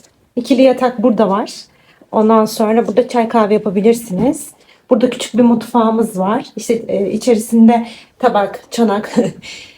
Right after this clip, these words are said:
<laughs> bir sürü şey var. Burada lavabo ve üst kat var. Şöyle. Biraz telefonum oynayacak buraya çıkarken ama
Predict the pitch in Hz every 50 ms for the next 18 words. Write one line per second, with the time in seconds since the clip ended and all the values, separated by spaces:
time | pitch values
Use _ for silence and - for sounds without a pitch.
0 | _ _ _ _ _ _ _ _ _ _ _ _ _ _ _ - 233 - - 240
1 | - - - - 240 202 202 180 180 190 247 294 - - - - _ - - 254
2 | 220 240 208 202 214 220 220 220 208 196 180 190 190 196 220 262 330 381 381 -
3 | - _ _ _ _ _ _ _ _ - 269 294 330 349 285 311 - - - -
4 | 240 220 202 - - 196 190 202 254 320 330 - - - - _ _ _ _ _
5 | _ _ _ _ _ _ _ _ _ _ _ _ _ _ _ - - - 196 190
6 | 185 185 190 196 214 247 285 285 285 - - - - _ _ _ _ _ _ _
7 | _ _ _ _ _ _ _ _ - - _ _ _ - _ _ _ _ _ _
8 | _ _ - - 196 202 202 - - - 214 220 220 226 233 226 226 220 226 226
9 | 220 220 226 - 233 226 226 - - 190 196 196 196 - - - 208 190 190 196
10 | 226 220 262 320 311 247 214